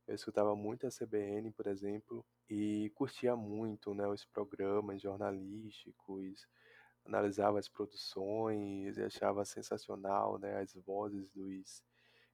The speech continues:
jornalistas, radialistas, e gostava muito também do programa Pânico, né, o Pânico na Pan, com Emílio Surita, que eu admiro até hoje.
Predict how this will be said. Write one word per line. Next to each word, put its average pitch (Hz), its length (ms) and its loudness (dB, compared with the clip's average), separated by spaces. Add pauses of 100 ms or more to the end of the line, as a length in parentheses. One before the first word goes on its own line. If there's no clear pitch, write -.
jornalistas, 98 960 -2
radialistas, 101 1120 -4 (160)
e 110 60 -12
gostava 107 380 2
muito 107 460 -2
também 104 560 -2 (100)
do 104 440 -4
programa 101 420 -2
Pânico, 110 560 -2
né, 104 160 -2
o 104 100 -2
Pânico 104 460 -6
na 98 120 -2
Pan, 101 380 -4 (120)
com 107 160 2
Emílio 98 280 -2
Surita, 107 580 2
que 104 520 -2
eu 104 160 4
admiro 104 460 0
até 104 260 2
hoje. 107 460 -2